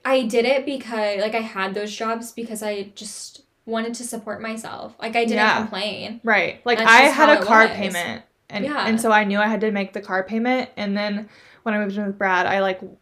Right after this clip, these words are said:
Speaker 2: wanted to help with bills and everything.
Speaker 1: Exactly.
Speaker 2: And we did, like, have, like, obviously we took out loans, like, to pay for stuff like that.
Speaker 1: Right.
Speaker 2: So it's just, like, when you
Speaker 1: That's
Speaker 2: don't
Speaker 1: one thing I would go back and change,
Speaker 2: Yeah, me
Speaker 1: is
Speaker 2: too. I would
Speaker 1: taking
Speaker 2: have
Speaker 1: out unnecessary loans.
Speaker 2: Me too.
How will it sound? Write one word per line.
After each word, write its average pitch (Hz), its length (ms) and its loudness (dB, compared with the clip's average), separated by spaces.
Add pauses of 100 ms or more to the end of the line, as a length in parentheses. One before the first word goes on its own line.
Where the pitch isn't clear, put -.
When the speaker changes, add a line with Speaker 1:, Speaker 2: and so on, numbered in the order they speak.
(180)
Speaker 2:
wanted 196 360 -6
to 226 80 -10
help 196 240 -8
with 190 160 -12
bills 185 400 -2
and 180 100 -10
everything. 247 160 -2 (160)
Speaker 1:
Exactly. 208 680 -8
Speaker 2:
And 226 280 0 (100)
we 226 240 0
did, 208 300 0
like, 226 160 2
have, 208 200 -6
like, 190 240 -6 (720)
obviously 196 360 -8
we 196 60 -6
took 196 200 -12
out 180 160 -8
loans, 208 340 -8
like, 196 160 -10
to 220 80 -14
pay 214 180 -8
for - 240 -8
stuff - 300 -12
like - 180 -10
that. - 400 -6
Speaker 1:
Right. - 280 -12 (320)
Speaker 2:
So 196 440 -4
it's 202 260 -10
just, 233 200 -2
like, 214 500 0 (440)
when 214 280 0
you 226 160 4
Speaker 1:
That's 202 80 -6
Speaker 2:
don't 208 280 2
Speaker 1:
one - 80 -6
thing 196 160 -6
I 127 100 -6
would 147 120 -12
go 113 120 -10
back - 180 -12
and - 100 -16
change, - 220 -12
Speaker 2:
Yeah, 185 200 2
me 190 80 -4
Speaker 1:
is 208 120 -4
Speaker 2:
too. 220 80 -4
I 180 200 2
would 196 120 0
Speaker 1:
taking 196 180 -2
Speaker 2:
have 185 100 -4
Speaker 1:
out - 200 -8
unnecessary 185 680 -10
loans. 113 340 -12
Speaker 2:
Me 190 160 -4
too. 214 340 -8